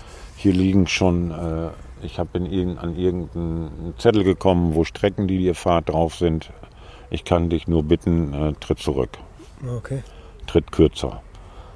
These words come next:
Speaker 1: Das heißt, ich habe dann irgendwann meine damalige Freundin noch genommen und hab gesagt, wir fahren in meine Heimatstadt. Hab die komischerweise bei meiner Mutter und bei meinem Bruder zu Hause abgesetzt. Wir durften da tatsächlich erstmal wohnen.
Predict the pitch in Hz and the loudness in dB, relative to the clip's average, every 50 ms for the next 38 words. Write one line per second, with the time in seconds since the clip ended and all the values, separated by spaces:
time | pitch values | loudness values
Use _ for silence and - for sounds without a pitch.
0 | - - - 85 - - - 90 90 87 - - 85 - - 90 90 87 87 85 | -20 -10 -10 -10 -6 2 4 4 4 4 0 -4 -10 0 4 4 4 4 4 0
1 | 85 85 80 82 85 90 90 85 82 85 85 82 80 80 80 78 76 76 85 85 | 0 0 0 0 2 2 2 0 0 0 0 0 0 0 0 -2 0 2 2 2
2 | 85 82 80 80 80 78 76 78 - - - 95 98 110 120 117 113 110 110 104 | 2 2 0 0 0 0 -2 -4 -4 -2 0 2 4 4 4 4 4 4 4 4
3 | 104 101 98 - - - - - 78 80 80 82 85 90 95 92 87 87 85 82 | 2 2 0 -4 -12 -16 -14 -10 -6 -2 0 2 2 2 2 2 2 0 0 0
4 | - 85 82 78 78 78 78 82 80 - - 80 - - 82 76 73 71 73 71 | 0 -2 -2 0 -2 -2 0 -2 -2 -2 -6 -8 -4 0 0 0 0 0 0 0
5 | 73 76 73 69 73 90 104 113 113 104 - - - - 98 95 - - - - | 0 0 0 2 2 2 4 4 2 2 0 0 2 2 2 2 2 -4 -16 -20
6 | - - - - - - - - - - - - - - - 95 - - 101 85 | -20 -20 -20 -20 -20 -20 -20 -20 -20 -20 -20 -20 -6 2 2 2 2 0 -2 2
7 | 90 87 90 85 73 73 - - - - - - - - - - - - - - | 2 4 4 2 0 -2 -6 -12 -14 -18 -20 -20 -20 -20 -20 -20 -20 -20 -16 -4
8 | - - 101 98 95 - - 90 85 85 85 90 95 92 87 85 80 80 82 82 | 2 4 6 6 4 4 2 0 2 4 4 4 4 2 2 2 2 2 2 2
9 | 82 80 78 85 101 98 - 107 95 87 82 85 87 85 82 80 80 80 76 80 | 2 2 2 2 2 2 2 2 2 2 2 2 2 2 2 2 0 0 0 2
10 | 92 110 113 117 - - 95 87 87 85 80 80 - - 104 - - 120 104 90 | 2 4 4 2 0 0 0 2 2 2 2 0 0 0 -2 0 0 0 2 4
11 | 104 104 95 - - - - 82 78 85 90 95 - - - 87 82 78 80 82 | 4 4 2 0 -8 -2 -2 2 4 6 4 4 2 -2 -2 0 2 4 4 4
12 | 82 80 - 87 82 - - 98 92 - 113 101 - - 76 71 - - 73 76 | 4 2 0 0 0 0 0 -4 -4 -2 -2 -4 -2 -2 -4 -4 -4 -2 -2 -2
13 | 73 73 73 90 113 131 147 156 160 156 | 0 2 2 2 4 4 2 0 -2 -4